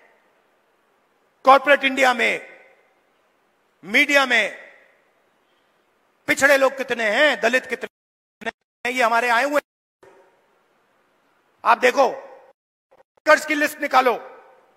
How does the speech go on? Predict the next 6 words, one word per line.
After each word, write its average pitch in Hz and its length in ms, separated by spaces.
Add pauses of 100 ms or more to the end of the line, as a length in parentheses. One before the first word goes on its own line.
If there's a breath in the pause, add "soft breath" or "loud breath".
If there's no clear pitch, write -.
influencers 302 600
की 302 100
list 285 240
निकालो, 247 360 (800)
बड़े-बड़े 294 420
मीडिया 277 420